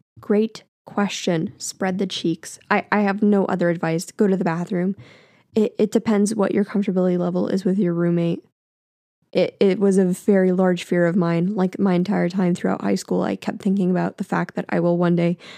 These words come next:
have to move out for college and live with roommates, and I will have to do normal bodily functions around them, and I don't know how I'm going to live. But somehow I made it out,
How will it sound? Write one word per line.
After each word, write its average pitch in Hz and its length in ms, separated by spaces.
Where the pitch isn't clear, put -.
have 190 180
to - 80
move 180 200
out 190 140
for 180 120
college 165 500
and 185 160
live 175 140
with 170 160
roommates, 165 480
and 180 200
I 175 180
will 175 160
have 175 340
to 185 120
do 175 120
normal 170 360
bodily 175 400
functions 185 420
around 190 280
them, 208 200
and 185 280
I 185 180
don't 180 260
know 170 180
how 170 220
I'm 170 240
going 165 280
to 160 120
live. 160 360
But 226 160
somehow 285 420
I 190 120
made 170 280
it 151 100
out, - 280